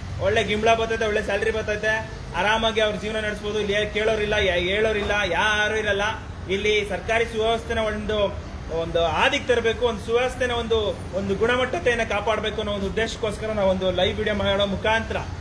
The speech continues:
ಯಾರ್ಯಾರು ಬಂದಿದ್ದಾರೆ ಸರ್ಕಾರಿ ಕಚೇರಿಗಳಲ್ಲಿ, ಯಾರ್ಯಾರು ನಮ್ಮ ಕಾರ್ಯಬದ್ಧತೆಯನ್ನು ತೋರಿಸ್ತಾ ಇದ್ದಾರೆ ಅನ್ನೋದನ್ನು ಮುಖ್ಯ. So ಅದೇ ರೀತಿಯಾಗಿ ಇದು ರಾಜ್ಯಾದ್ಯಂತ ಇವತ್ತು,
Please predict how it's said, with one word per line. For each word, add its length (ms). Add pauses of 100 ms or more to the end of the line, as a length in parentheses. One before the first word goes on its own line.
(100)
ಯಾರ್ಯಾರು 380
ಬಂದಿದ್ದಾರೆ 420
ಸರ್ಕಾರಿ 380
ಕಚೇರಿಗಳಲ್ಲಿ, 640 (440)
ಯಾರ್ಯಾರು 680 (240)
ನಮ್ಮ 140
ಕಾರ್ಯಬದ್ಧತೆಯನ್ನು 760
ತೋರಿಸ್ತಾ 340
ಇದ್ದಾರೆ 220
ಅನ್ನೋದನ್ನು 420
ಮುಖ್ಯ. 480 (320)
So 60
ಅದೇ 180
ರೀತಿಯಾಗಿ 420
ಇದು 280
ರಾಜ್ಯಾದ್ಯಂತ 560
ಇವತ್ತು, 640